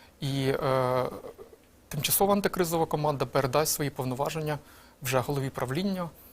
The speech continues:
е, який буде призначено, як тільки, е, буде фіналізовано цей, е, складний юридичний процес.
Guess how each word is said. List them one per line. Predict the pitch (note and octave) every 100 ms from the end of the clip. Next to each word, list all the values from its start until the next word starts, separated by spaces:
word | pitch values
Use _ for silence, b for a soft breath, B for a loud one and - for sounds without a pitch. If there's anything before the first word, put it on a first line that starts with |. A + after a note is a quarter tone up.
| B - -
е, | C#3
який | D3 - D#3
буде | D3+ C3+
призначено, | - B2 C#3 D3+ D3+ C#3
як | B2
тільки, | - C#3 C#3
е, | C3 - - - C3 E2 - - - B B B B -
буде | D#3+ D#3+ C#3+
фіналізовано | C#3+ C3+ C3+ C3+ D#3 C#3+
цей, | C3 C3+ C3 - C#3+
е, | B2
складний | - B2+ D3 D3
юридичний | C3+ C3+ - -
процес. | - - - -